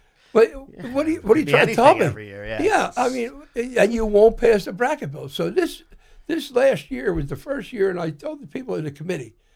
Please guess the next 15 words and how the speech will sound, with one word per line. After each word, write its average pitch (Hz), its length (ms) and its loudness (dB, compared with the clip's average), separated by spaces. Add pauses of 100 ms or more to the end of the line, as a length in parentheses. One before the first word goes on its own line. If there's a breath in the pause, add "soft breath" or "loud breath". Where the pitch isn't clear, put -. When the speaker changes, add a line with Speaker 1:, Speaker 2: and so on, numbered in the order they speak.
(140)
Speaker 1:
'cause 180 120 -2
you're 214 100 0
not 294 120 -2
gonna 254 120 2
get 220 180 4
Republican 151 440 -2
support. 131 460 -14 (380)
You 208 120 2
know, 220 60 4
you're 220 180 0
gonna 240 160 -2
get 240 120 6
all 233 260 8
the, 190 140 6
uh, 165 260 2